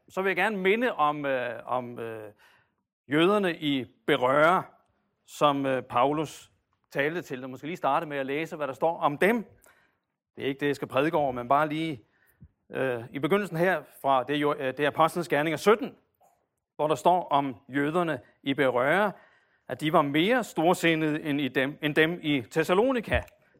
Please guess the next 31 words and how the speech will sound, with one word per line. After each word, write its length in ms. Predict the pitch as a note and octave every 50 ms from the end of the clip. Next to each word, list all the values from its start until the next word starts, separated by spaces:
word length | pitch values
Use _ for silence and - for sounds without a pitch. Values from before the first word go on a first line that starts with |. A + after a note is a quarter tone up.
| -
De 80 | - E3+
lyttede 400 | F#3 F#3 G#3 A3 A3+ A3+ G#3 F#3 -
opmærksomt 760 | D3 D3+ D3 C#3+ C#3 D#3 F3+ G#3 G3+ - - G3+ F3 - -
til 100 | - D#3
budskabet, 680 | C3 D3+ F#3+ A#3 A3+ - - G3 F#3 E3 - C#3+ - - _ _ _ _ _ _ _ _
og 180 | - E3+ E3 -
dag 240 | G3 G#3+ A3 G#3 -
efter 280 | - F#3+ F#3+ F#3+ - F3
dag 360 | C3+ F3 F3+ F#3 F3 F3+ -
studerede 560 | - - F#3+ E3+ C3+ F#3 G3 G#3 G3+ G3+ G3
de 140 | - D#3 D3
skrifterne 560 | C3+ - - F3 F#3 F#3 - - G3+ F#3+ E3+
for 200 | C#3 - C#3+ C#3
at 80 | C3+ B2+
se, 240 | - G3+ G3+ G#3 G3
om 120 | - D3 C3
det 140 | - C#3+ B2+
var 60 | C3
sandt, 460 | B2 - - - D#3+ - - - - _ _ _ _ _ _
hvad 180 | - D3+ D#3+ D3+
de 120 | E3 E3
fik 360 | - - - C#3+ B2+ - - _ _ _ _ _ - -
fortalt. 520 | F3+ F3 - F3+ A3 A#3+ F#3+ - - - _ _ _ _ _ _ _ _ _ _ _ _ _ _ _ _
Og 60 | -
det 60 | -
vil 60 | G#3 F#3
jeg 80 | F#3
gerne 100 | F#3+ F#3
opfordre 400 | E3 E3 - F#3 F3+ F3 D#3 C3+
dig 120 | C3+ C3+ -
til. 220 | - B2+ G#2 F#2+